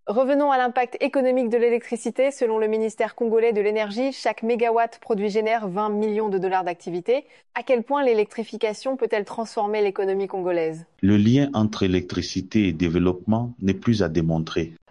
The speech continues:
Speaker 2: En comblant le déficit actuel de deux mille cinq cents mégawatts, la R D C pourrait théoriquement doubler son P I B,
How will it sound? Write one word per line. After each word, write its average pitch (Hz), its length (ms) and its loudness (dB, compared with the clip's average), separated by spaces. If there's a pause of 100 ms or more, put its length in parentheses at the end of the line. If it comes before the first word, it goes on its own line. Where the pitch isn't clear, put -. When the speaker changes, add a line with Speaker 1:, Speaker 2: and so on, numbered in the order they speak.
(140)
Speaker 2:
En 90 160 2
comblant 104 400 4
le 104 120 4
déficit 98 540 2
actuel 107 400 0
de 92 120 4
deux 101 180 4
mille 101 260 4
cinq 98 260 0
cents 92 180 0
mégawatts, 82 680 0 (460)
la 90 260 2
R 98 60 -2
D 90 160 4
C 113 180 2
pourrait 92 300 2
théoriquement 87 760 2 (360)
doubler 92 340 4
son 95 220 0
P 90 180 2
I 85 120 2
B, 85 120 0